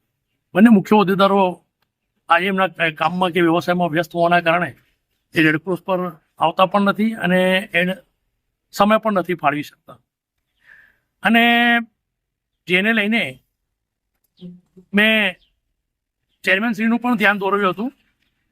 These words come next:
કે ભાઈ, જે લોકો હોદ્દેદારો માત્ર શોખના સ્ટેટસ,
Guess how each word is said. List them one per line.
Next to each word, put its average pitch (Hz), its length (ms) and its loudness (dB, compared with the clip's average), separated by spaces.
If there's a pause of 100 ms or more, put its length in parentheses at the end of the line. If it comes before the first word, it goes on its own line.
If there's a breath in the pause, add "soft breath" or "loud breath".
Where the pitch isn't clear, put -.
(320)
કે 220 40 -2
ભાઈ, 247 240 2
જે 196 200 0
લોકો 233 240 -2 (340)
હોદ્દેદારો 233 440 0
માત્ર 196 280 0
શોખના 196 400 -2
સ્ટેટસ, 208 420 -10